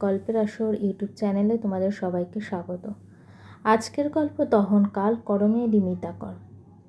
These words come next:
দুপুরে পৃথার বাবা মা এসে বেশ কিছুক্ষণ ছিলেন। মেয়ের শ্বশুরবাড়ি, তাই তারা প্রচুর ফল, মিষ্টি, চাল,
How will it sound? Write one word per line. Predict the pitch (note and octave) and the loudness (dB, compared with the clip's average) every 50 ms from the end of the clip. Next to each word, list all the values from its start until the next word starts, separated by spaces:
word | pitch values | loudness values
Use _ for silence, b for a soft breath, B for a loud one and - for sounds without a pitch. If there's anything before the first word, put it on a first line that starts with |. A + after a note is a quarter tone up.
| - - - - B B B B B B B B B A3+ | -20 -20 -20 -20 B B B B B B B B B 2
দুপুরে | A3+ B3+ B3 D#4 D#4+ E4+ F4 F4 F4 - | 2 2 4 4 4 6 6 4 4 2
পৃথার | C4 A#3 - B3+ C4+ C4 B3 | -2 -2 0 -2 0 0 2
বাবা | A#3 A3 G#3 G3+ G#3+ A3 | 4 4 4 4 4 4
মা | A3+ A#3 A#3+ A#3+ | 4 2 2 2
এসে | A#3 A#3 - - C4 | 0 -2 -2 -4 0
বেশ | A#3 B3 A#3+ A#3+ - | 2 2 2 2 0
কিছুক্ষণ | - A3 G#3 - G3 - - G#3 G3+ G3+ | -6 -6 -6 -4 -6 -6 0 2 2 2
ছিলেন। | G3+ - - F#3 F3 F3+ F#3 F#3 - - - - - - - - | 2 -2 -8 -6 -6 -4 -6 -8 -10 -12 -20 -20 -20 -18 -4 2
মেয়ের | G#3 G#3 G#3 | 4 6 6
শ্বশুরবাড়ি, | G#3 - - G3+ G3+ - - A3 G#3+ G#3 A3 A3+ B3 B3+ B3 | 4 2 0 -4 -4 -2 -2 -2 0 2 4 4 4 2 2
তাই | - G#3 G3 | 0 0 0
তারা | G3+ - G3+ G#3 G#3 | 0 0 0 0 0
প্রচুর | G#3 - G3+ G3+ G3+ - A#3 A#3 | 0 0 -2 -2 0 2 0 0
ফল, | G#3+ - - G#3 G3+ G3+ G3+ G3+ | 0 0 -2 0 2 4 4 4
মিষ্টি, | G3+ G3 F#3+ G3 - - - A#3 A3 | 4 2 0 -2 -6 -6 -6 -6 -4
চাল, | A3+ - G3+ F#3 F#3+ F#3+ F#3+ | -4 -4 -2 0 0 0 -2